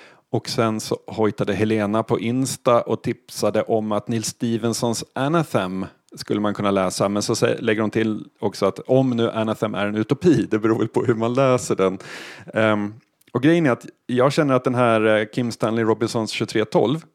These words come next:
absolut är jag pepp att läsa den. Eh, och, eh, skulle även kunna tänka mig att, att läsa om Anathem.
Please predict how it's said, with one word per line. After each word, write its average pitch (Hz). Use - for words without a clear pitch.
absolut 131
är -
jag 98
pepp -
att 107
läsa 101
den. 131
Eh, 101
och, -
eh, -
skulle 110
även 98
kunna 147
tänka 110
mig 104
att, -
att 104
läsa 101
om 98
Anathem. 120